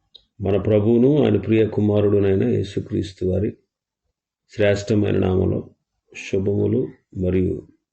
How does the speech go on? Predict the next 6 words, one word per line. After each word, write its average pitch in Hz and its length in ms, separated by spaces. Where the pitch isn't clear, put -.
అందరికీ 101 420
వందనాలు. 85 440
యోబు 123 420
గ్రంథం 117 480
నలభైవ 113 600
అధ్యాయాన్ని 101 880